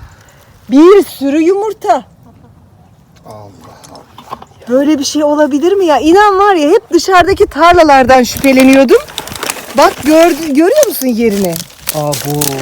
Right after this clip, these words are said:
Speaker 2: sepet yapmış buraya.
Speaker 1: Kaç tane var ki acaba?
Speaker 2: En az on beş tane var.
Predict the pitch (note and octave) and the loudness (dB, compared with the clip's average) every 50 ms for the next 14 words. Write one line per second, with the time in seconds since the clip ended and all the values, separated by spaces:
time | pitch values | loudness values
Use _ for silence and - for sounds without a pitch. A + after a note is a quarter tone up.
0 | C3 B2+ B2+ - - - D#3 - F3+ F3 D#3 - D#3 D3 - - D3 B2+ - - | -10 -10 -10 -12 -10 -10 -8 -6 -6 -6 -6 -6 -8 -10 -8 -10 -12 -14 -14 -14
1 | - C3+ B2 A#2+ C3+ C3 B2 A#2+ A#2 A2 G#2+ G#2 G2 F#2+ F#2 F#2 F#2 F#2 - - | -12 -10 -10 -8 -8 -6 -6 -4 -4 -4 -2 -2 -4 -4 -4 -8 -10 -14 -16 -20
2 | - - - _ _ _ _ - - - D#4 G4 B4 - - - F4 E4 D#4+ D#4 | -20 -20 -20 _ _ _ _ -14 -6 -2 -2 0 0 -2 -4 0 0 2 2 2
3 | D#4 D#4 D#4 F4 G#4 A4+ A4 - - B3+ A3+ A3 G3 - G#3 F#3+ F3 F#3+ F#3 E3+ | 2 2 2 2 0 0 -2 0 0 2 2 2 2 2 0 2 2 2 2 2
4 | E3 D#3+ D3 C3 B2+ C3 C3 D3 D#3 D3 D3+ D3+ D3 A#2 - - - B2+ A#2+ A2+ | 0 -2 -4 -6 -6 -6 -4 -4 -4 -2 -2 -4 -4 -6 -6 -8 -6 -6 -4 -4
5 | A2 G#2 G2+ F#2+ | -6 -8 -10 -12